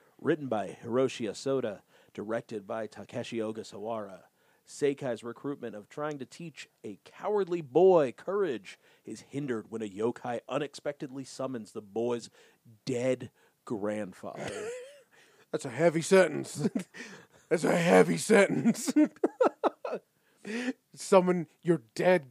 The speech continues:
Speaker 2: granddaddy. How do you like that, little fuck? Huh? Want some yo-, you want some fucking yokai magic? Dead grandpa. <laughs>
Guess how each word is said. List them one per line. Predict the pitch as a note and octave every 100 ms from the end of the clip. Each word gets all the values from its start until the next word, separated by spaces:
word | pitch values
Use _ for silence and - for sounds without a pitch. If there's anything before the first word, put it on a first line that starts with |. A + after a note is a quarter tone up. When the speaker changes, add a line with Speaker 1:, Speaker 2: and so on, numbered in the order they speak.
| -
Speaker 2:
granddaddy. | D3+ E3 F3 E3 C#3+ D3+ C#3 B2+ A2 B2 _ _ _ - _ _ -
How | D3+
do |
you | D#3
like | E3 E3+ -
that, | F3+ B2+
little | C#3+ C3 - _ _ -
fuck? | D3 - _ _ _ _ _
Huh? | D3 F#3 G#3+ _ _ _ _ _ _ _ -
Want | E3 -
some | E3+
yo-, | D#3 F#3+ F#3+
you | F#3
want | F3+ E3
some | D3+ _ -
fucking | F3+ - D3+
yokai | D#3 F3 E3+ F#3 F3+
magic? | F#3+ F#3+ G3 A3 _ _ _ _ -
Dead | F#3+ C#3+
grandpa. | C3 D3 A#2+ - G2+ A2+ - - -
<laughs> | _